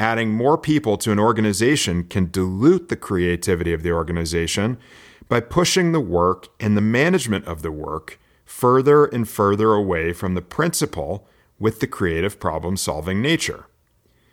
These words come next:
Capturing creativity and making it part of the ethos of an entire organization requires the establishment of processes that,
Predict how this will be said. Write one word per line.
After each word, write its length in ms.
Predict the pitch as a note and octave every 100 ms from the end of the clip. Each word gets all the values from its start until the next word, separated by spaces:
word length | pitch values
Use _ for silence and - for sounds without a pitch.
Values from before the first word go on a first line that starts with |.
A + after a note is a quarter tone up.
| _ _ _ _ -
Capturing 500 | E3 F3+ - E3+ D3
creativity 760 | - A#2 G#2+ - E2 D2+ D#2+
and 100 | E2+
making 260 | G2+ A2 A#2+
it 160 | A2
part 200 | - A#2+
of 120 | A#2 F#2+
the 140 | F#2 -
ethos 580 | C3+ - D2 C#2+ - G2
of 140 | E2
an 60 | F#2
entire 540 | F#2 - B2+ D3 C#3+
organization 920 | A#2 A2 G2+ E2+ G2 B2 - G1+ F#2 - _ _ _ _ _
requires 400 | A#2 - C#3+ D3
the 60 | C#3
establishment 760 | A2+ B2+ A#2 B2 - B2 A#2 G#2+
of 160 | -
processes 840 | - B2 C#3 - F2+ F2 E2 E2 F2
that, 320 | F#2+ -